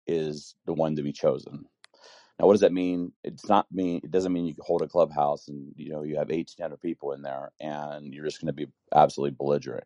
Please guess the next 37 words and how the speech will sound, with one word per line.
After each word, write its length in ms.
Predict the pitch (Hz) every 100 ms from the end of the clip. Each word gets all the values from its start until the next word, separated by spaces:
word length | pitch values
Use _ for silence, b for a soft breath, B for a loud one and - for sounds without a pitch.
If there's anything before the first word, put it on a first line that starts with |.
| -
It 100 | -
doesn't 320 | 98 95 80
mean 160 | 76 73
that. 1200 | - - 80 - - - - - - - - - - -
What 160 | 127
branding 400 | 113 135 151 131
does 460 | 110 80 78 85 - _ _ _ _ _ _
is 460 | 92 92 92 87 - 87 _
gives 320 | 113 113 110 _
people 300 | 107 - 90
the, 120 | 82 - - _ _
the 160 | 87 92
opportunity 560 | 85 71 - 104 90
to 140 | 78 80
know 420 | 87 85 71 64 _ _ _ -
what 180 | 87
you 100 | -
stand 320 | - - 76 73
for, 300 | 76 73 73 _ _ _ _
what 260 | - 85 -
you 140 | 98
do, 400 | 98 80 73 78 -
what 240 | 78 85 64
your 100 | 82
pedigree 520 | 95 80 71 65 - -
is. 200 | - - _ _ _ _ _
Now, 360 | - 73 52 -
so 140 | - 73
people 240 | 87 87
are 120 | 95
in 40 | 110
the 80 | 101
room, 360 | 78 76 78 _
welcome, 460 | - 78 82 85 71
I 60 | 62
appreciate 540 | - 85 90 87 71
you. 260 | 87 98